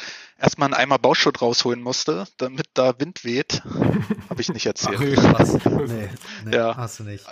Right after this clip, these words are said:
Speaker 1: Also wir sind, wir sind im Erdgeschoss und, äh, alles, was da jemals an Dreck in diesen Schacht gefallen ist, von ganz oben nehme ich an, äh, unter anderem auch eine Bierflasche, äh, halbe Backsteine, die habe ich dann alle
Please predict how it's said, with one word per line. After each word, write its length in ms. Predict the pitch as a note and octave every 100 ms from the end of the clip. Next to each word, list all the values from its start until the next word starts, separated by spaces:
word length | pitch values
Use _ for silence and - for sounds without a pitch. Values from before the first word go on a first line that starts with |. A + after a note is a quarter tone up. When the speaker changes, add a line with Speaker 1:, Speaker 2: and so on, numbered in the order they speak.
| -
Speaker 1:
Also 260 | F#3 B2+ B2+
wir 80 |
sind, 320 | C3+ E3+ - -
wir 100 | B2+ C3+
sind 140 | D#3+
im 80 | D#3
Erdgeschoss 680 | B2 - - - G3+ - -
und, 340 | - C3+ C3+ -
äh, 240 | C3 B2 -
alles, 280 | B2+ D#3 C#3
was 140 | C3
da 80 | C#3+
jemals 480 | A#2+ C3+ D#3+ D3+ -
an 140 | C3
Dreck 280 | A#2+ C3+ -
in 200 | - C3
diesen 200 | B2+ B2+
Schacht 320 | B2+ - - -
gefallen 440 | B2+ A2+ A2 A2+
ist, 340 | A#2 - - -
von 240 | - A#2+
ganz 280 | A#2 B2 -
oben 300 | B2 C3 C#3+
nehme 180 | C3+ C3
ich 160 | - B2+
an, 180 | C#3 D#3+ _ - - - -
äh, 100 | B2+
unter 320 | A2+ C#3 C#3
anderem 300 | B2 C3 C3
auch 140 | B2 G2+
eine 100 | B2+
Bierflasche, 1300 | C3 C3+ C3+ B2 A#2 - A#2+ A#2 A2+ A2+ A2 A2 G#2+
äh, 100 | -
halbe 380 | A#2+ B2+ B2+ A#2+
Backsteine, 840 | - - - - A#2+ A#2+ B2 B2 B2 - - - - _
die 120 | B2 B2
habe 120 | D3
ich 80 | -
dann 160 | C3+
alle 460 | B2 C#3 C#3+ C#3+